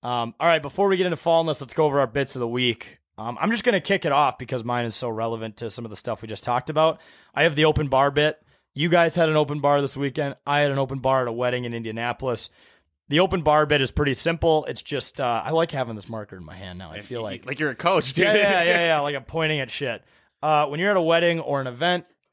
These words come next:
Speaker 1: such as we were this weekend, and it's open bar, it just suddenly turns into a contest of how much you can drink. So
Speaker 2: Yes.
Speaker 1: and
Speaker 2: And
Speaker 1: the food's good, and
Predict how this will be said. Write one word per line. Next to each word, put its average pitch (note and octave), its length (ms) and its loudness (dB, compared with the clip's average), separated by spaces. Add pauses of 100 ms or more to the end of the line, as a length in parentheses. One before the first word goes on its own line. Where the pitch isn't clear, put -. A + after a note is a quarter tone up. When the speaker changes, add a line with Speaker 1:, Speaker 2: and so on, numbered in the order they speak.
Speaker 1:
such - 240 -8
as A#2 100 -6
we D3 120 2
were C#3+ 180 6
this C3 180 0
weekend, C#3 520 -2 (140)
and A#2+ 80 -2
it's A2+ 140 -2
open B2 280 -2
bar, C3 320 4
it A#2+ 80 -2
just - 180 -4
suddenly A#2+ 320 -2
turns A#2 300 -10
into A2 160 -4
a G2+ 40 -6
contest A2 480 -6
of F#2+ 100 -12
how G2+ 140 -4
much G2+ 200 -6
you G2 80 -10
can F2 140 -14
drink. C#2+ 360 -16 (360)
So F2+ 320 -16 (140)
Speaker 2:
Yes. E2+ 480 -8
Speaker 1:
and A2 160 2
Speaker 2:
And A#2 180 0
Speaker 1:
the G2 40 -8
food's E3 320 0
good, C#3 360 0
and F2+ 120 -14